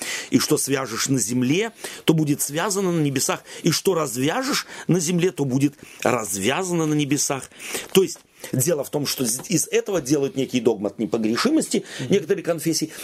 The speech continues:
Speaker 1: На самом деле Иисус Христос здесь просто говорит: «Если ты камень, и я на сем камне что-то,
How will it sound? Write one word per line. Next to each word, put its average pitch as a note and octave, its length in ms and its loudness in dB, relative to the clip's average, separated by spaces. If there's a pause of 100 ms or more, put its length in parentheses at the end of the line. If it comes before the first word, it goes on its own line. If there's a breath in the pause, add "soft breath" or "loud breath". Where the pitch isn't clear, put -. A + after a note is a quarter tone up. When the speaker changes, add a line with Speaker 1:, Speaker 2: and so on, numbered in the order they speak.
Speaker 1:
На D#3+ 100 6
самом B2+ 380 0
деле D#4+ 260 2
Иисус - 240 0
Христос C#3 360 0
здесь D#3 180 2
просто D#3+ 480 2 (180 loud breath)
говорит: C3 340 2 (1400 loud breath)
«Если C3 480 2
ты A3+ 300 -2
камень, G2 480 -2 (720 loud breath)
и F3 80 2
я E3 540 2 (120)
на C3+ 260 2
сем A3 360 -2
камне B2 560 -2 (100)
что-то, - 760 0